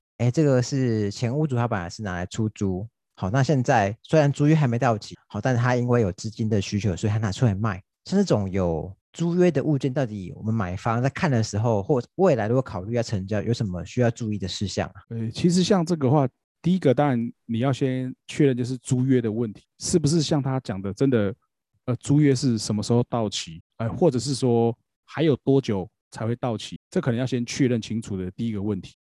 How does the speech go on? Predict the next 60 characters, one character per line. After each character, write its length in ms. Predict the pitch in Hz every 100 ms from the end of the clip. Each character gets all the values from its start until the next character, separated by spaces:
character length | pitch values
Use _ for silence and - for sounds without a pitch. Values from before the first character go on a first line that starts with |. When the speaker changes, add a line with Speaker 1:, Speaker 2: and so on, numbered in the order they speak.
| _
Speaker 1:
哎， 100 | 233
等 180 | - 143
等 80 | 120
等 100 | 104
等， 200 | 95 110
所 180 | 180
以 260 | 226 156 113 - _ _ _
假 100 | 143
设 80 | 190
我 80 |
今 120 | 127 147
天 100 | 135
我 100 | 113
是 480 | 139 135 117 104 113 - -
看 180 | 190 151
房 180 | 110
的 80 | 110
买 200 | 110 82
方， 300 | 95 98 101 - _ _
我 100 | 110
可 100 | 156
以 60 | 160
跟 100 | 160
房 220 | 139 120
仲 140 | 135
要 260 | 123 120 131
求 340 | - 107 90 92
去 120 | -
看 200 | - 143
他 140 | 113 123
们 140 | 113
的 260 | 107 95 98 -
租 260 | 139 127
屋 60 | 143
契 280 | - 170 139
约 180 | 147
书 280 | 147 - 151
吗？ 240 | 151 147 165 _ _ -
Speaker 2:
其 140 | -
实 100 | 175
正 160 | 175 208
常 140 | 139
来 100 | 131
说 260 | 120 151 143
应 140 | 156
该 180 | 151 143
是 300 | 131 139 120 -
可 240 | - 113
以 80 | 110
的， 100 | 95
因 140 | 110 143
为 380 | 170 156 139 123 _ _
很 180 | - 127
多 160 | 180 175
时 160 | 135
候 580 | 147 147 123 113 110 - -
我 140 | 123
们 100 | 123
也 100 | 127
会 180 | 139